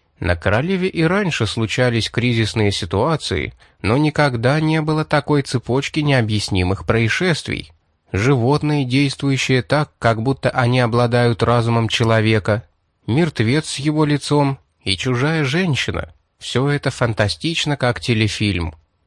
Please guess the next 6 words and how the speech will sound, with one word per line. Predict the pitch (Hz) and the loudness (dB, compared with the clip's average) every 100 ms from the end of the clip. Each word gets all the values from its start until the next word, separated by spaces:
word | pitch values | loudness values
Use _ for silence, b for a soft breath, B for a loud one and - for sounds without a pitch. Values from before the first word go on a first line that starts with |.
| _ - | _ -10
Установлено | 95 - 92 143 165 175 170 | -6 0 0 0 -2 0 0
видео. | 156 190 175 117 90 - - _ | 0 -2 -2 0 -2 -4 -14 _
Что | - - 127 | -8 -2 0
надеется | 160 165 143 156 156 - - | 0 0 0 0 -2 -4 -2
увидеть | 151 139 147 147 | -2 0 -2 -4
капитан? | - 139 151 - 143 101 | -2 -2 -2 0 0 0